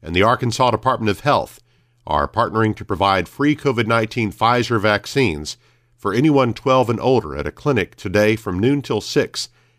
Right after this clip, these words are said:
at the Bigelow High School Auditorium. No appointment is necessary, but you are asked to bring your I D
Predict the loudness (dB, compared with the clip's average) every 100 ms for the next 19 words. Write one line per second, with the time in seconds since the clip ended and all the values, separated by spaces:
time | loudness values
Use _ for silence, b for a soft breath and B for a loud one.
0 | _ -12 -8 -2 0 2 2 2 -2 -2
1 | 0 2 0 -2 -2 -2 -6 _ _ _
2 | _ _ -10 -4 -2 -2 -4 -4 -4 -4
3 | -2 -2 -2 -6 -4 -4 -2 -4 _ _
4 | _ -8 -2 0 2 0 -2 -2 0 0
5 | -2 -2 0 2 2 -2 -4